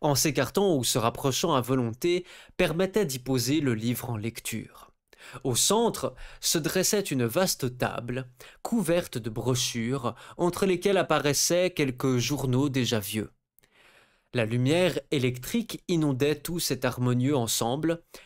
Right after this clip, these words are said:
et tombait de quatre globes dépolis à demi engagés dans les volutes du plafond. Je regardais avec une admiration réelle cette salle si ingénieusement aménagée, et je ne pouvais en croire mes yeux. Regardez-moi ça, là.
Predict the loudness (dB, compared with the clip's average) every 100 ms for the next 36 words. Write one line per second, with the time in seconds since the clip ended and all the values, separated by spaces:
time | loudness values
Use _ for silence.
0 | -6 -2 0 0 2 2 2 -2 0 0
1 | 0 -8 -6 0 0 0 -4 -2 -2 0
2 | 0 0 0 -2 -2 0 2 2 2 2
3 | 2 0 0 -2 0 0 0 -2 -4 -8
4 | -2 -2 -2 -8 -10 _ -20 -20 -20 -6
5 | 0 0 2 2 2 2 0 0 -2 -2
6 | 0 0 2 2 0 0 -2 0 0 2
7 | 0 -2 -8 -6 -4 -4 -2 0 0 0
8 | 0 -2 -2 -2 0 0 0 0 0 0
9 | 2 2 0 -2 -4 -4 -4 -6 -10 -20
10 | -4 -2 0 0 0 -2 -6 -2 -4 -4
11 | -8 -4 -4 -2 -6 -6 -8 -12 -14 -18
12 | -20 _ _ _ _ _ _ -2 2 2
13 | 2 2 2 2 2 -2 -12